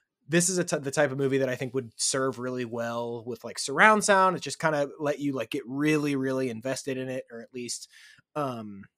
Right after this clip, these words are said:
you know, just at least could get you invested into the story and at least have you, like, really paying attention to it. So the sound design is really awesome. A l-, little bit after they, <clears throat> uh, find the flowers, they're investigating this, like, little shack,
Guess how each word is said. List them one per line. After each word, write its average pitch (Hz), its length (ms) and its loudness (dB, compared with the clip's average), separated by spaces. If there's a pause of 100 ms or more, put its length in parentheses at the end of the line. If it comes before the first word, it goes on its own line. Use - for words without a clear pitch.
(720)
you 170 100 0
know, 131 120 0
just 131 240 -6
at 143 120 -8
least 170 260 0
could 147 120 -6
get 180 140 4
you 165 100 4
invested 147 400 0
into 131 120 -4
the 113 60 -8
story 214 360 8
and 175 80 2
at 151 60 -2
least 143 140 -4
have 135 120 -6
you, 135 60 -2
like, 113 120 -10
really 135 180 -4
paying 127 200 -8
attention 104 340 -16
to 101 140 -18
it. 92 80 -18
So 120 80 -12
the 117 60 -10
sound 196 240 0
design 170 220 0
is 143 100 -4
really 143 180 -4
awesome. 123 360 -10
A 156 40 -2
l-, 139 260 -6
little 196 320 4
bit 175 160 2
after 147 520 -4 (440)
they, 139 680 -2 (200)
<clears throat> - 220 -20
uh, 139 840 -2 (320)
find 156 260 2
the - 40 -10
flowers, 175 560 6
they're 135 140 -4
investigating 147 560 -2
this, 147 140 -6
like, 139 160 -8
little 147 220 -6
shack, - 720 -8